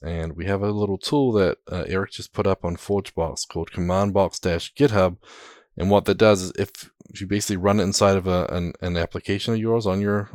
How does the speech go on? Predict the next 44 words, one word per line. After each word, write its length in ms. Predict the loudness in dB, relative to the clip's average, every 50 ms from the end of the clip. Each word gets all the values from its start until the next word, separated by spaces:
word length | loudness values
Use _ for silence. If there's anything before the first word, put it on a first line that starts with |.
| -18 -10 -6
on 60 | -4
your 120 | -4 -4
site, 360 | -2 0 2 2 2 2 -2 _ _ -20 -20 -18 -18 -20 -20 -20 _ -4
uh, 180 | 0 0 0 0 0
it 100 | 0 0
will 180 | 2 2 2
actually 280 | 2 2 0 -4 -6 -6
go 280 | -2 2 2 4 4 4
out 240 | 4 4 2 0 -2 -4
and 220 | -4 -2 -2 0
then 180 | 0 -2 -2 -4 -2
auto 280 | -2 0 2 2 0 0
star, 600 | 0 0 2 2 4 4 4 2 0 -2 -6 -14 -12 -8
um, 380 | -6 -4 -4 -4 -6 -8 -10 _ _ _ -8
all 200 | -4 -4 -4 -2
the 200 | -2 -4 -6 -6 -8 -10
repos 420 | -6 -2 -2 -2 -2 -2 -4 -4 -4
that 100 | -6 -6
you 100 | -6 -4
use, 180 | -4 -4 -4 -2
all 120 | -4 -4
your 80 | -4 -6
dependencies. 680 | -6 -2 0 0 0 0 -2 -4 -6 -6 -10 -12 -14 _ -16 -20 -20 -20 -20 -20 _ -10 -6
And 100 | -6 -4
so 100 | -4 -4
you 60 | -4
can 160 | -4 -4 -2
set 240 | 0 -2 -2 -2 -2
that 140 | -6 -4 -4
up. 200 | -6 -8 _ -8
So, 300 | -6 -4 -4 -4 -4 -6 _ -20 -20 -20 -12 -6
uh, 120 | -4 -2
that'll 180 | 0 0 0 2
make 220 | 0 0 -2 -2
your 100 | -4 0
life 240 | 0 0 0 0 -2
easier. 400 | -4 -4 -4 -2 0 0 2 2
You 120 | 2 0 0
don't 220 | 0 0 2 2
have 120 | 0 0
to 80 | -2 -2
worry 140 | -2 -2 0
about 220 | 0 0 -2 -2
which 320 | -2 -4 -6 -6 -8 -8